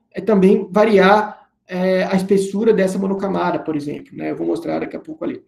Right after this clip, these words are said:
Mas a primeira coisa que eu quero mostrar pra vocês é o poder da técnica. Eu não vou, como falei pra vocês, não vou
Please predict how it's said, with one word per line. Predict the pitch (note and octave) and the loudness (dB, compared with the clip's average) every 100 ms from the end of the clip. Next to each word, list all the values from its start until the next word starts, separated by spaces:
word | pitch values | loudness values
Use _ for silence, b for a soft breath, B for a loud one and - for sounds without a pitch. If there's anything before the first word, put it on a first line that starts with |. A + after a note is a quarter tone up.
| B B B B B B | B B B B B B
Mas | A3+ C4+ | 0 2
a | - | 0
primeira | - C#4 D#4+ F#4 D#4 | 2 4 6 6 4
coisa | C4+ B3 | 4 2
que | A3 | 0
eu | |
quero | G#3+ G#3+ | 0 0
mostrar | G3+ G3 | 0 -2
pra | F#3+ | -2
vocês | F3 - A3+ B3+ F#3 - | -4 0 0 2 -2 -4
é | G3+ | 2
o | A3 | 2
poder | G3+ A#3+ A3 B3 | 2 2 4 4
da | C4 | 4
técnica. | - G3 E3+ E3+ E3 A#3+ | 4 2 2 -4 -4 -2
Eu | D#4+ | 0
não | |
vou, | A3 B3 C#4+ | 4 4 2
como | A3 G#3+ | -2 -6
falei | - G3+ F#3+ | -4 -2 0
pra | F#3+ | -2
vocês, | F#3 F#3 G#3 | -4 -4 -4
não | B3 | -4
vou | F3 G3+ A3+ - _ | 2 4 4 0 _